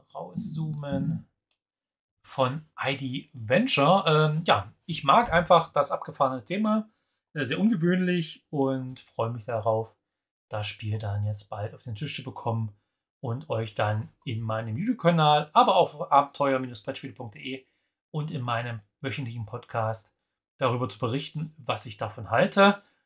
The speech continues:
Und ihr könnt gerne einen Kommentar hinterlassen, das würde mich sehr freuen. Und natürlich würde ich mich freuen, wenn ihr den Kanal abonniert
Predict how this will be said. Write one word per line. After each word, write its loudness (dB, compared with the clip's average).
Und -6
ihr 4
könnt 4
gerne 8
einen 2
Kommentar 4
hinterlassen, 8
das 0
würde 0
mich 0
sehr 0
freuen. 4
Und 2
natürlich 0
würde -2
ich -4
mich -6
freuen, -4
wenn -6
ihr -6
den -10
Kanal -4
abonniert -6